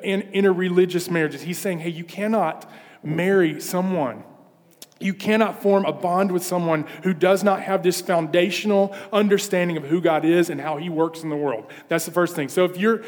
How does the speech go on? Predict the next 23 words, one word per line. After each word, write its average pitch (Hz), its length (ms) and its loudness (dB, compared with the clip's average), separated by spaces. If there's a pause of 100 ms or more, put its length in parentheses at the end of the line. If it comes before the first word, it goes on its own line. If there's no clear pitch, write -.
(180)
if 160 160 -6
you're 214 140 6
out 214 160 2
there 196 100 6
missionary 196 520 4
dating, 185 540 2
young 180 260 2
ones, 123 440 -4 (840)
I 165 120 0
want, 190 240 2
I 190 160 2
want 196 240 2
to 202 120 -2
invite 185 640 0
you 185 120 0
to, 175 380 -2
uh, 160 60 -4
to 160 220 -6
God's 165 640 0 (380)
design 156 600 2
for 151 140 -6
your 147 160 -2
life. 143 600 -2